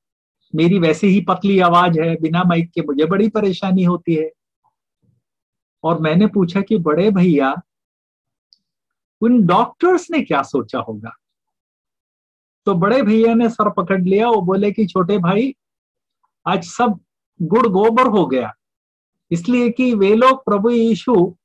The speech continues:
और प्रभु यीशु के शिष्यों का आदर करते थे और आज वो सारा का सारा आदर उनके अंदर से निकल गया, जैसे किसी ने भूत झाड़ दिया हो और भूत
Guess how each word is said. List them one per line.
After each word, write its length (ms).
और 200
प्रभु 300
यीशु 400
के 160
शिष्यों 460
का 120
आदर 500
करते 520
थे 180
और 200
आज 280
वो 140
सारा 460
का 180
सारा 340
आदर 420
उनके 380
अंदर 320
से 140
निकल 320
गया, 240
जैसे 320
किसी 280
ने 120
भूत 340
झाड़ 260
दिया 260
हो 140
और 120
भूत 240